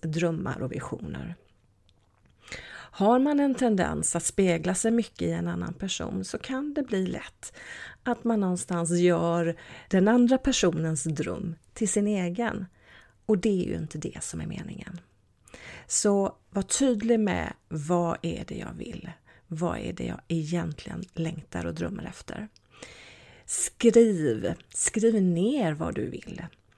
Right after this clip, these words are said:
Förutom att visualisera och drömma, ja, men skriv ner vad är det verkligen du vill ha. Var gärna detaljerad och tydlig. Desto tydligare blir det för dig i ditt sinne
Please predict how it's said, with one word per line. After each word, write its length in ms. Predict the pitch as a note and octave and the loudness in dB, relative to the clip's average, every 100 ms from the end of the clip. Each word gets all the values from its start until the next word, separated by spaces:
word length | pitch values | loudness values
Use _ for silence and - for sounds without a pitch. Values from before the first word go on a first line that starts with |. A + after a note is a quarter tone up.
| _ _ - - - - | _ _ -20 -20 -20 -2
Förutom 480 | G3+ G3+ F#3 A3 | 4 4 4 2
att 120 | B3 A3 | 2 2
visualisera 880 | A3+ G#3+ G#3+ G3+ G3 G#3 F3+ E3 E3 | 2 2 2 2 0 2 2 2 0
och 80 | |
drömma, 500 | D#3+ E3+ D#3+ D#3+ D#3+ | 0 0 0 -2 -2
ja, 80 | E3+ | 0
men 120 | A3 | 0
skriv 960 | B3+ - - E3 D#3+ G#3+ D#4+ D4 F#3+ D#3+ - | 2 -2 -2 -4 0 0 2 0 -4 -10 -6
ner 680 | E3+ D#3 F3 C4 - G#2 - | -4 -2 -2 -2 -4 -6 -8
vad 300 | D#3 F3+ A3+ - | -4 -2 -4 -4
är 240 | D#3 D3+ | -6 -6
det 100 | D#3 | -6
verkligen 540 | D#3+ E3 - - - E3+ | -4 -6 -8 -12 -10 -8
du 120 | E3+ | -10
vill 180 | F3 E3+ | -10 -12
ha. 280 | D#3 F#3 F#3+ _ _ - - - - - - - | -12 -12 -14 _ _ -20 -20 -20 -20 -20 -20 -2
Var 220 | F#3 C#4 | 2 4
gärna 320 | D#4 G#3 D#3 | 4 2 0
detaljerad 960 | C#3 D3 D3+ C3+ F3 - - - - - - | -2 -4 -4 -4 -6 -6 -6 -8 -8 -12 -14
och 120 | - - | -10 -6
tydlig. 680 | - - - - A#2+ - - - - - - _ - | -4 -4 -8 -12 -12 -14 -20 -20 -20 -20 -20 _ -2
Desto 420 | F3 - F#3 F3 | -2 2 2 2
tydligare 580 | - A3 E3+ D#3+ D3 D#3+ | 2 2 2 0 -4 -2
blir 220 | D#3 C3 | -4 -4
det 140 | B2+ | -6
för 160 | - D3 | -6 -6
dig 380 | - A2 D3+ - | -6 -6 -8 -4
i 100 | E3 | -4
ditt 180 | C#3 - | -2 -2
sinne 480 | - B2+ - - | -2 -2 -6 -10